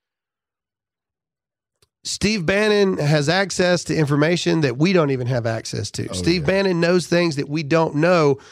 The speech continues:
Speaker 1: So Steve Bannon chooses to do things certain ways based off the information and the knowledge that he has at the time. And he's standing up. He's saying, "No, screw you, Congress, 'cause you're corrupt. You're horrible.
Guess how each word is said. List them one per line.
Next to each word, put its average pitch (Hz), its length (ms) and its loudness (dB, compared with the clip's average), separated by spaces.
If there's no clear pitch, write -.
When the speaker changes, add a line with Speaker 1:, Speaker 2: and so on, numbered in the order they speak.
Speaker 1:
So - 180 -6
Steve 175 320 -4
Bannon 180 380 0
chooses 175 640 -4
to 147 100 -6
do 185 220 -4
things 147 480 -4
certain 147 360 -4
ways 165 400 -2
based 151 300 -4
off 139 180 -4
the - 120 -14
information 143 640 -4
and 131 140 -2
the 127 40 -4
knowledge 127 380 -4
that 131 100 -8
he 156 180 -6
has 135 360 0
at 160 300 -6
the 120 60 -16
time. 110 580 -4
And 156 120 0
he's 151 100 0
standing 190 380 0
up. - 220 -2
He's 135 160 -4
saying, 147 260 0
"No, 175 220 0
screw 202 280 -2
you, 147 180 0
Congress, 131 580 -2
'cause 117 140 -2
you're 156 100 0
corrupt. 156 560 0
You're 135 160 0
horrible. 139 540 0